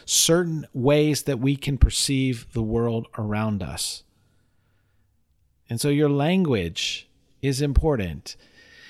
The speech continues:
It was philosopher Ludwig Wittgenstein.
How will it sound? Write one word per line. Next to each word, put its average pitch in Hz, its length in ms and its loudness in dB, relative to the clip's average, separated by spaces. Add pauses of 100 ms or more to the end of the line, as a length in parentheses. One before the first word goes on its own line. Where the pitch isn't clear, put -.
(1300)
It 170 140 0
was 156 220 2 (800)
philosopher 139 800 0 (580)
Ludwig 147 640 0
Wittgenstein. 101 920 -4